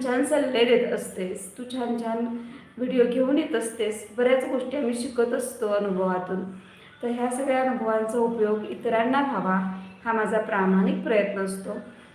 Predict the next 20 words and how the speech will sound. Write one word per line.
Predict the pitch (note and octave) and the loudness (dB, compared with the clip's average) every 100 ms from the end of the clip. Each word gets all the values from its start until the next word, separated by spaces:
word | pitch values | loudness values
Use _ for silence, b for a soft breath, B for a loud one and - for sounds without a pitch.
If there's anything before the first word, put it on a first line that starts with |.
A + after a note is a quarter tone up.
| - | -8
आणि | G#3+ A3 | -2 0
माझं | G#3+ G3+ A3+ | 0 0 -2
एकच | A3+ B3 - C4+ C4+ - G#3+ | 0 -2 2 2 2 -2 0
देवाला | G#3+ G3 G#3 | 2 2 0
मागणं | A3 F#3+ F3+ F#3 G#3 | 2 0 2 0 0
असतं | - G#3 G3+ D4 B B B D4 | -4 -6 -6 -8 B B B -8
की, | |
"ज्या | C4 D4+ | 0 0
कारणासाठी | D#4 C#4+ A3 G3+ C#4+ F#4+ G4 | 0 -2 -2 -2 -2 2 2
जन्माला | E4 G#3+ G3+ G3 | 4 2 2 0
घातलंय | G#3 G3 F#3+ F#3 F#3 | 0 -2 -2 0 4
देवा, | F3+ F3 G3 - B B B - | 4 2 -2 -6 B B B 2
ते | A#3+ | 2
कारण | A#3 G3+ G3 B3 | 4 2 0 -2
पूर्ण | C#4+ A3+ G3 | -2 -2 0
करून | F#3+ A3+ G#3 G#3 | -2 -2 -2 -2
घे, | F#3+ | -4
एक | - - A#3+ B3 - | -4 0 2 2 -2
एक | - A#3 B3+ B3 A#3+ - | -4 -2 0 -2 -4 -6
क्षण | - A#3+ A#3+ | -2 0 0